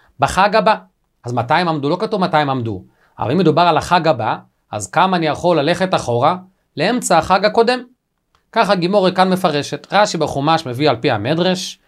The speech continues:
כאן בתוספות, בהגעה בתוספות, במד בייז, מאריכים בזה, ששם מפורש במועד, הכוונה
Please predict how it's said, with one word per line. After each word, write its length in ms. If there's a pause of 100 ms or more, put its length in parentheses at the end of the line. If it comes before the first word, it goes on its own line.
(180)
כאן 140
בתוספות, 580
בהגעה 340
בתוספות, 420
במד 240
בייז, 180
מאריכים 380
בזה, 280 (420)
ששם 420
מפורש 520
במועד, 360
הכוונה 520